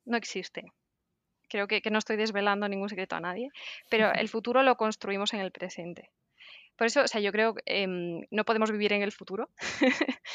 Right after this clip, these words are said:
Speaker 1: Eh, tenemos que disfrutar de nuestro día a día y cons-, y, y, y crecer en el ahora, pero sí que, eh, como hablaba, en la parte más personal, igual que lo hacen las compañías, también deberíamos tener cierta planificación, ¿no?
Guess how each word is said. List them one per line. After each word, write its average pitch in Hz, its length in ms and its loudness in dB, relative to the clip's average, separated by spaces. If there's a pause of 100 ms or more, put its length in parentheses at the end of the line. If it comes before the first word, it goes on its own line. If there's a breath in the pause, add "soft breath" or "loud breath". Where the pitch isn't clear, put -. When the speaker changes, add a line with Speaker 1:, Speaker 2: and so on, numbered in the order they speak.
(320 loud breath)
Speaker 1:
Eh, 202 460 4
tenemos 202 260 2
que 208 400 2
disfrutar 202 400 -4
de 220 80 0
nuestro 214 300 -2
día 190 220 0
a 185 60 0
día 214 380 2
y 196 60 -2
cons-, 202 260 -4
y, 180 540 -6
y, 196 120 -2
y 185 120 -6
crecer 226 500 2
en 202 140 0
el 185 140 0
ahora, 165 420 -2 (460 loud breath)
pero 208 200 4
sí 220 200 -4
que, 302 340 4
eh, 190 360 -2
como 196 200 -2
hablaba, 202 380 2
en 185 200 -4
la 170 100 -2
parte - 360 -2
más 240 220 0
personal, 226 600 -2
igual 180 240 -4
que 262 80 -4
lo 262 80 4
hacen 254 200 0
las 214 160 -4
compañías, 233 760 -4
también 190 220 -4
deberíamos 233 400 -2
tener 185 280 -6
cierta 190 340 -8
planificación, 170 960 -8
¿no? 240 180 -12